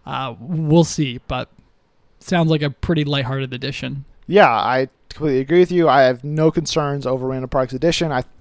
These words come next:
Speaker 2: I like the addition 'cause Randall
Speaker 1: It's
Speaker 2: Park's
Speaker 1: great.
Speaker 2: hilarious. Um, I even gained more,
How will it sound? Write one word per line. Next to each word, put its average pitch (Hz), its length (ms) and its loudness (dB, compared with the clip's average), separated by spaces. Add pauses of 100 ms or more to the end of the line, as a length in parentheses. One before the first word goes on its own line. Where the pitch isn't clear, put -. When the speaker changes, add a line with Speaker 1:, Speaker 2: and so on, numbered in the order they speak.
Speaker 2:
I 117 100 0
like 139 360 2
the 170 100 0
addition 165 420 -2
'cause 135 140 -12
Randall 139 180 -6
Speaker 1:
It's - 80 -12
Speaker 2:
Park's 139 220 -4
Speaker 1:
great. 131 160 -2
Speaker 2:
hilarious. 160 500 0 (320)
Um, 107 600 0
I 139 220 4
even 165 240 0
gained 170 360 0
more, 180 500 4